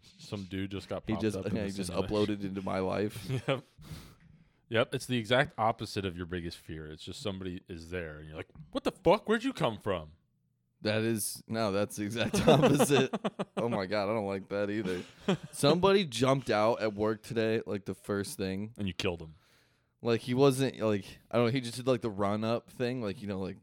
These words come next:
Speaker 2: Oh.
Speaker 1: real quick and, like, stop. But
Speaker 2: Yeah.
Speaker 1: it was, like, out from behind some boxes, and I was not, I was coming in and, like, still super tired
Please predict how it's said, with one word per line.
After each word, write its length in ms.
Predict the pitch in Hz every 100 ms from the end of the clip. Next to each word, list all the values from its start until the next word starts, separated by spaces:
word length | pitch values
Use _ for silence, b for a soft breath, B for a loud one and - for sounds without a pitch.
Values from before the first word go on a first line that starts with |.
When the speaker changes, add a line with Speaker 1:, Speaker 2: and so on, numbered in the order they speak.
| _ _ -
Speaker 2:
Oh. 100 | 104
Speaker 1:
real 160 | 117 110
quick 320 | - 110 113
and, 100 | 104
like, 140 | 95
stop. 420 | - - 98 113 -
But 80 | 107 110 85
Speaker 2:
Yeah. 0 |
Speaker 1:
it 20 |
was, 220 | 101 98 101
like, 160 | 92 -
out 200 | 101 104
from 160 | - 104
behind 400 | 98 110 104 101
some 140 | -
boxes, 680 | 98 107 117 - 123 127 - -
and 80 | 98
I 40 |
was 180 | 98 98
not, 160 | 113 -
I 180 | 113 127
was 260 | 101 98 -
coming 300 | - 127 127
in 260 | 120 120 135 - b b b b b b -
and, 140 | 104 104
like, 260 | 92 - -
still 480 | - - 110 110
super 340 | 107 - 107 104
tired 540 | 117 98 101 101 107